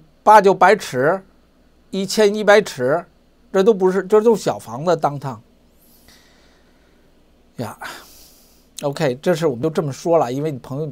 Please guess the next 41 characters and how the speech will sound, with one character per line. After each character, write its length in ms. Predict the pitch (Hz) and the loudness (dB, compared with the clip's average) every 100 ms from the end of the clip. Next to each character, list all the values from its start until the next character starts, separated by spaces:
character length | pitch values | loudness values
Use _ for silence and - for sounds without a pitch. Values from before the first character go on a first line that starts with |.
| 135 | -6
问 220 | 175 151 | -4 -4
这 60 | 123 | -10
问 220 | 113 104 | -12 -16
题。 180 | - _ _ _ _ _ _ _ _ _ _ _ - | -20 _ _ _ _ _ _ _ _ _ _ _ -10
OK， 380 | 165 165 160 - _ _ _ _ | -4 2 2 2 _ _ _ _
所 160 | - 214 | 6 6
以 80 | 202 165 | 6 0
这 180 | 151 220 | 6 6
个， 220 | 156 139 131 | 8 4 2
这 160 | - 170 | -2 2
个， 180 | 147 135 | 2 2
这 160 | 165 | -2
个 180 | 151 135 - | 0 -2 2
米 120 | 202 | 4
尔 100 | 214 | 4
顿 160 | 175 151 | 4 -2
这 100 | 156 | -2
个 80 | |
飓 220 | 143 160 139 | -2 -6 -8
风 220 | 147 135 | -8 -10
呢， 180 | 110 - _ _ _ _ _ | -12 -16 _ _ _ _ _
还 140 | - 151 | -6 -2
没 80 | |
有 100 | 170 | -2
到， 320 | 120 170 131 - _ _ _ _ | 2 2 2 -6 _ _ _ _
但 160 | 185 175 | 4 4
是 60 | |
在， 200 | 156 175 | 4 2
在 220 | 160 170 139 | 4 2 2
时 240 | - 139 | -4 -4
间 240 | 160 175 | 2 2
上 240 | 156 131 95 | 0 -10 -10
呢， 760 | - _ _ - - 160 131 123 - - - | -20 _ _ -14 6 8 8 2 -16 -20 -20
<laughs> 400 | _ _ _ _ | _ _ _ _
我 180 | 127 127 | -6 -2
就 100 | 156 | 0
把 180 | 131 | 0
它 140 | 117 151 | -2 -4
解 260 | 151 117 | -4 -8
读 160 | 110 131 | -8 -10
成 280 | 147 127 | -10 -12